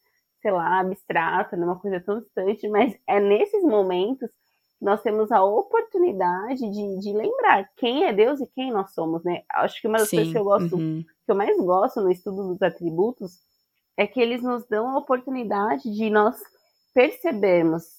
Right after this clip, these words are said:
Speaker 1: quem é Deus e quem nós somos.
Speaker 2: Uhum, sim.
Speaker 1: Então, nós colocamos,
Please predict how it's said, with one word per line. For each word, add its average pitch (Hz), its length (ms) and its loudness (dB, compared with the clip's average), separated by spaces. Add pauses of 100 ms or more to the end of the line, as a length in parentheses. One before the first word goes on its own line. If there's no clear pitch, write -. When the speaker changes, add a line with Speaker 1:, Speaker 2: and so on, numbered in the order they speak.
Speaker 1:
quem 226 260 -2
é 196 80 0
Deus 170 420 -2 (380)
e - 60 -12 (120)
quem 233 260 -6
nós 269 240 -4 (120)
somos. 156 460 -4
Speaker 2:
Uhum, 170 600 -4 (140)
sim. 180 220 0
Speaker 1:
Então, 180 420 4 (260)
nós 180 220 0
colocamos, 220 800 4